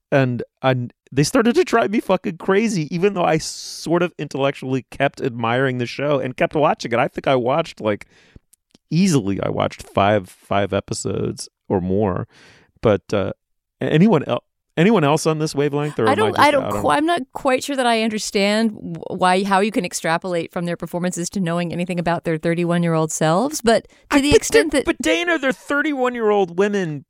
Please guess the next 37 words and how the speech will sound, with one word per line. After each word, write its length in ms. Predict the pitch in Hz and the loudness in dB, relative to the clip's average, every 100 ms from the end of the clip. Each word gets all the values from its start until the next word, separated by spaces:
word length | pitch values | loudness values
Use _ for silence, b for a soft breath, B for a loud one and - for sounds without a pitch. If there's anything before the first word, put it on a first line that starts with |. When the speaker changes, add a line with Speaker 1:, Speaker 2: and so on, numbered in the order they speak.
| _ | _
Speaker 1:
replaying 800 | 143 143 208 214 - 175 170 151 | -6 -2 0 -2 0 2 2 0
out 220 | 143 143 | -2 0
the 100 | - | 0
drama 520 | 113 135 151 175 127 - | 0 0 2 2 0 0
of 220 | 120 98 | -4 -2
being 360 | 135 175 139 | 0 0 0
seventh 520 | 117 - 147 165 156 - | -2 0 0 0 -6 -2
graders. 680 | 110 107 101 101 98 92 - b b b b b _ | 2 2 2 0 0 -4 -12 b b b b b _
Speaker 2:
But 80 | 208 | 2
is 80 | 233 | 4
that 160 | 240 | 6
Speaker 1:
in 0 | |
a 20 | - | 6
Speaker 2:
not 140 | 226 | 4
Speaker 1:
way 60 | 180 | 4
that, 60 | |
Speaker 2:
legitimate 520 | 180 226 240 240 233 | 6 4 2 0 -2
Speaker 1:
but 100 | - | -6
Speaker 2:
material 560 | 190 214 233 202 208 226 | -8 -6 0 0 2 0
Speaker 1:
you 60 | 233 | -2
Speaker 2:
for 160 | 220 | -2
a 40 | 196 | -2
Speaker 1:
can't, 100 | - | 0
Speaker 2:
show? 100 | 196 | 0
Speaker 1:
that 160 | 233 | -2
can't 300 | - 285 247 | -2 -6 -4
help 400 | 147 214 240 - | 0 2 2 0
get 180 | - 180 | -2 -2
you 320 | - 175 156 151 _ _ | 0 -2 -4 -6 _ _
thinking 640 | - 202 220 190 147 123 | -2 -2 0 -4 -4 -2
that 180 | 131 127 | -2 -4
they, 440 | 101 143 170 165 | 0 2 2 2
on 180 | 135 123 | 0 -2
some 380 | - 143 143 131 | -4 -2 -2 0
level, 400 | 131 123 117 107 | 0 0 0 -2
find 440 | - 123 123 117 | -2 -2 -2 -2
this 340 | 113 110 - | -2 -2 -6